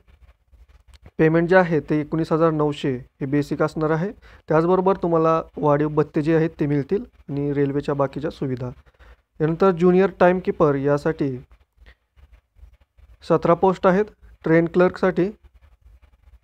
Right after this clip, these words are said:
पाचशे ब्याण्णव पोस्ट आहेत. कमर्शियल कम तिकीट क्लर्कसाठी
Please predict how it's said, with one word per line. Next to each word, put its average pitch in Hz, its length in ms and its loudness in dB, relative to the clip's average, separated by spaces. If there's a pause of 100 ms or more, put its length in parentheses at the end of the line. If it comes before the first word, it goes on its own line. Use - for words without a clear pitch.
(1300)
पाचशे 160 300 0
ब्याण्णव 170 360 6
पोस्ट 185 320 0
आहेत. 170 200 0 (220)
कमर्शियल 185 460 2
कम 196 260 0 (120)
तिकीट 160 280 -4
क्लर्कसाठी 175 580 -2